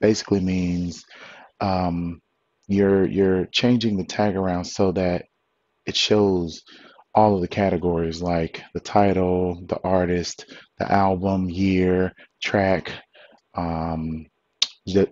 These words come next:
the genre, things like that. Um, so what we're gonna do is we're gonna start off by going to Start,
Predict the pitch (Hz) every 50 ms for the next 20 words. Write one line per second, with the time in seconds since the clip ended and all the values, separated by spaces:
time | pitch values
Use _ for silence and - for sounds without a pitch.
0 | _ - 95 85 85 95 95 95 98 95 98 98 95 95 95 92 92 92 92 90
1 | 87 - - 110 104 95 90 95 95 87 80 - 98 90 85 85 - - _ -
2 | - - - - - - _ _ 95 92 90 87 87 87 87 87 87 - _ _
3 | _ _ _ _ _ _ _ _ _ _ _ _ _ - - - 101 104 101 92
4 | 107 104 101 92 92 87 85 101 98 92 92 - 95 92 90 95 85 80 - -
5 | - - 98 92 90 87 85 87 87 - _ - - 78 76 73 64 55 52 50
6 | 95 98 95 - - - - _ _ _ - 85 85 85 80 80 - - - 92
7 | 90 92 101 117